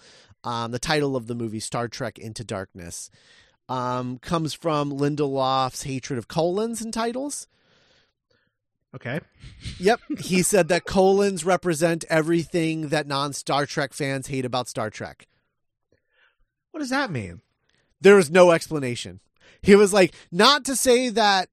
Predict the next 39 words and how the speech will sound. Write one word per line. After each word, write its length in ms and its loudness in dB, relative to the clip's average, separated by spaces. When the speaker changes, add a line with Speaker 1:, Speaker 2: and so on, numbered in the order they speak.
Speaker 1:
you 160 0
know, 320 2
Star 240 0
Trek 260 -4
First 260 -2
Contact 840 -2
isn't, 340 0
like, 200 -4
a 60 -2
good 320 -2
title, 640 -2
um, 440 0
but, 280 6
you 140 2
know, 300 2
the 120 2
colon, 460 6
it, 40 -10
it, 240 -4
it, 220 -2
it 240 -2
feels, 500 2
I 80 4
think 200 0
he 100 -2
just 180 0
Speaker 2:
Okay. 180 -16
Speaker 1:
thinks 260 0
it 120 -4
feels, 540 0
like, 160 4
Speaker 2:
Nerdy. 120 2
Speaker 1:
dusty 640 -2
and, 320 -6
and, 420 -8
and, 200 -8
you 40 -8
know, 80 2
Speaker 2:
Inaccessible. 680 -2